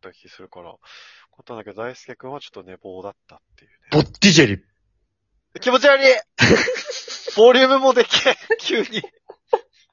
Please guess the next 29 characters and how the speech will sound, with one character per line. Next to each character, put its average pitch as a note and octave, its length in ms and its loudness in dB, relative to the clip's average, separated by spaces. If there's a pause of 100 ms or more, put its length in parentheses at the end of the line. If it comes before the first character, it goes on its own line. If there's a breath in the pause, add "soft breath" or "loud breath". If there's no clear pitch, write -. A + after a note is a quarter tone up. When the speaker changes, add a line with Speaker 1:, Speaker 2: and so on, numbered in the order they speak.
(1900 loud breath)
Speaker 1:
は G3+ 140 0
い、 F#3+ 140 -8
え C#3+ 200 -6
ー、 C#3 60 -14
続 E3 220 -14
き F3 120 -14
ま E3+ 140 -6
し - 60 -20
て、 E3 120 -12
匿 G#3 280 -10
名 G#3 240 -4
さ G3 180 -4
ん F#3 80 -8
よ F#3 140 -6
り G#2+ 240 -14
来 - 100 -20
て F2 140 -20
ま D2+ 120 -20
す。 - 280 -20 (160)
Speaker 2:
あ G2+ 60 -2
り G2+ 60 0
が G2+ 60 0
と F#2 60 0
う - 20 -4
ご - 0 -
ざ - 0 -
い E2 40 -6
ま F2+ 40 -10
す。 - 280 -20